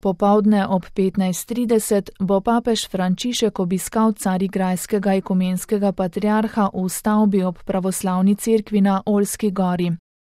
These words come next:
Ob šestnajsti uri bo v cerkvi Getsemani potekalo srečanje z duhovniki, posvečenimi osebami in semeniščniki. Ob sedemnajst deset pa bo papež daroval sveto mašo v sobi zadnje večerje v Jeruzalemu.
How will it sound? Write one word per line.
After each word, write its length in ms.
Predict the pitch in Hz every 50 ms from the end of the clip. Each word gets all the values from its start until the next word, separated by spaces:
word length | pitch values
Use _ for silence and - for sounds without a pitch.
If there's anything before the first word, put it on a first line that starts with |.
| _ _ _ _ _ -
Ob 160 | 202 180 -
šestnajsti 680 | - - 202 202 - - 208 190 185 185 - - 202 202
uri 340 | 220 240 254 240 240 240 214
bo 260 | 190 175 196 190 190 -
v 100 | 190 180
cerkvi 540 | - - 208 190 185 185 - - - 185 175
Getsemani 760 | 170 202 180 170 - - - 233 240 233 240 233 226 226 226
potekalo 580 | - - 233 226 - 240 226 - 233 226 226 220
srečanje 680 | - - 214 190 196 196 - - 190 185 180 180 175
z 100 | 175 165
duhovniki, 760 | 165 180 170 - 214 214 214 220 208 214 208 - - 214 208
posvečenimi 920 | - - - 175 170 - 180 175 170 - 220 214 220 214 214 208 208 208
osebami 680 | 208 202 202 - - 214 208 196 202 202 202 196 196 202 -
in 180 | 214 208 208
semeniščniki. 1040 | 208 - - 214 202 214 220 208 208 190 - - - 196 190 175 - 196 185 175 170 _ _ -
Ob 160 | 196 185 185
sedemnajst 720 | - - - 214 196 190 190 190 185 180 180 180 170 - 196
deset 500 | 185 175 - - 233 233 240 233 - -
pa 140 | - 196 190
bo 180 | 175 190 185 180
papež 500 | - 185 180 185 175 - 208 208 196 190
daroval 460 | 196 190 190 190 185 196 214 220 226
sveto 420 | 214 - 190 190 185 175 - 190
mašo 480 | 185 190 202 208 220 220 - - 226 214
v 60 | 214
sobi 460 | 202 - - 190 185 185 180 208 208
zadnje 460 | 196 180 196 180 180 180 170 202 214 196
večerje 640 | 180 180 175 - - 226 226 226 220 214 202 190 - -
v 100 | 202 196
Jeruzalemu. 840 | 202 196 196 208 202 196 175 202 190 185 180 185 180 180 180 175